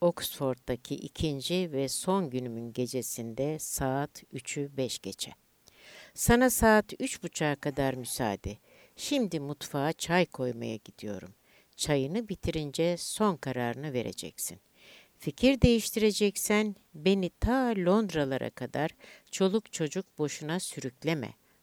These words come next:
Az yol değil." Çayımızı içtik, Yücel karşımda dikildi. "Son kararın?"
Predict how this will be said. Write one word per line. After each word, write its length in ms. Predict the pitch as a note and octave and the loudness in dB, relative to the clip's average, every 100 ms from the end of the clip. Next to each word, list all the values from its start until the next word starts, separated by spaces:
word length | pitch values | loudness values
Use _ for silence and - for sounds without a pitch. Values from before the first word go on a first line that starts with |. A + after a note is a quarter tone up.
| _ - | _ 0
Az 240 | D#3 C#3 | 2 2
yol 200 | C#3+ C3 A#2+ | -2 -2 0
değil." 360 | D#3 E3 A2 - _ _ _ _ _ _ | 0 0 -2 -12 _ _ _ _ _ _
Çayımızı 560 | - C#3+ C3 C3 C3+ G3+ | -8 -4 -4 -4 -6 -2
içtik, 680 | F#3 C3 - D#3+ F3+ - - - | -2 -2 -4 -6 -8 -12 -20 -12
Yücel 360 | D3 B2+ D3 E3+ | -8 -2 -2 -2
karşımda 800 | - B2+ A#2 - B2 A#2 D#3 - | -6 -6 -6 -8 -10 -4 -4 -4
dikildi. 500 | B2 - D2+ - - _ _ _ - | -12 -10 -10 -10 -14 _ _ _ -16
"Son 340 | - G3+ A3+ | -4 0 0
kararın?" 640 | - C#3 B2+ B2 C3+ F3+ | -2 0 0 0 -4 -8